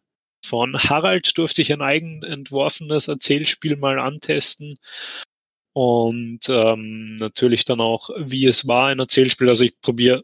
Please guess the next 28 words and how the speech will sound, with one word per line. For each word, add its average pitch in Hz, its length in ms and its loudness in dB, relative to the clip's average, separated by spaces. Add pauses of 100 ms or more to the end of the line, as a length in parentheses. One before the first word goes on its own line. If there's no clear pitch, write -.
(200)
möglichst 135 440 2
viel, 131 240 0
was 123 160 2
ich 123 120 0
find, 123 420 -6
einfach 123 480 -6 (220)
aus, 113 440 0
dass 143 220 -4
ich's 139 140 2
einfach 127 220 -6
mal 123 180 0
probieren 127 480 -2
kann 123 220 -6
und 117 120 -4
sehe, 120 240 0
wie 120 40 2
es 113 100 0
ist. 120 220 2
Und 120 200 -4
halt 113 360 -2 (520)
Starfinder, 120 640 4
eben 120 220 4
Pathfinder, 120 600 -2
Shadowrun, 120 640 2
hab 117 100 -4
ich 120 140 -6
alles 120 260 0
mal 113 220 0